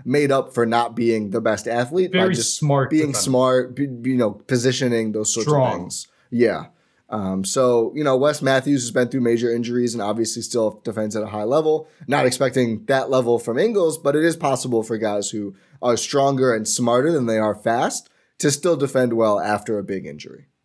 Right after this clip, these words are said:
Speaker 2: Yes. And, uh, last thing on Joe Ingles. He's taking Grayson's number. He's
Speaker 1: Yeah,
Speaker 2: number
Speaker 1: and
Speaker 2: seven.
Speaker 1: Grayson didn't even pay him.
Speaker 2: Yeah.
Speaker 1: Grayson,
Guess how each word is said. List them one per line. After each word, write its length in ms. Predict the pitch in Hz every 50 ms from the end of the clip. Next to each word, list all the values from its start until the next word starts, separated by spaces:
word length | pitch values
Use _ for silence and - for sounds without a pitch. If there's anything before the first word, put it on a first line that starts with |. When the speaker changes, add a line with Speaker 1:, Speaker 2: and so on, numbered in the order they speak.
| _ _ _ _ _ _ -
Speaker 2:
Yes. 460 | - 127 107 95 - - - - - _ -
And, 260 | 170 165 165 156 131
uh, 180 | 139 131 120 120
last 260 | 120 123 143 147 - -
thing 180 | 151 143 131
on 180 | 120 113 110 104
Joe 260 | - 127 120 110 113
Ingles. 480 | 135 156 135 110 95 92 - - - _ _ _ _ -
He's 160 | 160 165 160 -
taking 280 | 190 202 190 208 196
Grayson's 400 | 147 180 190 190 190 214 180 147
number. 400 | 170 185 208 233 226 156 - - - -
He's 100 | - 139 202
Speaker 1:
Yeah, 120 | 233 202
Speaker 2:
number 160 | 190 180 -
Speaker 1:
and 80 | - 165
Speaker 2:
seven. 320 | 170 196 220 226 214 151
Speaker 1:
Grayson 360 | 135 160 196 233 240 254 262
didn't 200 | 247 233 247 254
even 180 | 254 240 240 226
pay 260 | - 240 240 254 254
him. 140 | 214 143 120
Speaker 2:
Yeah. 40 | -
Speaker 1:
Grayson, 720 | - 202 247 294 415 - - 330 240 202 156 131 - -